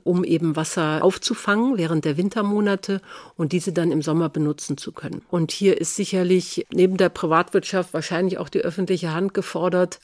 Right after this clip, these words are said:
denn die Investitionen sind rein von den kleinen Winzern oder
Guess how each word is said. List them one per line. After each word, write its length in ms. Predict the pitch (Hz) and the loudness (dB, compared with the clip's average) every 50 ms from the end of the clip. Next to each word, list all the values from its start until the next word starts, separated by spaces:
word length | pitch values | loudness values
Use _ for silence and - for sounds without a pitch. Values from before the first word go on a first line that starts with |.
| - - - | -8 -2 0
denn 220 | 143 147 151 147 | 2 2 2 2
die 100 | 160 - | 2 2
Investitionen 640 | - 160 165 151 - - 151 - - 165 160 165 165 | 2 0 -2 -4 -6 -8 -10 -4 -2 2 2 2 2
sind 320 | 156 160 151 147 165 147 - | 2 2 0 0 0 -2 0
rein 360 | 143 156 175 190 214 226 214 | 2 2 4 6 6 4 4
von 280 | - - - 180 175 | 2 0 0 2 2
den 160 | 170 170 165 156 | 2 2 0 -2
kleinen 440 | - - 160 160 160 156 156 147 | -4 -4 -4 -2 -2 -2 -2 -2
Winzern 480 | 156 170 190 185 - 185 175 170 170 170 | 0 0 0 0 0 -2 -2 0 -2 -2
oder 280 | - 135 151 147 143 | -4 -4 -6 -6 -6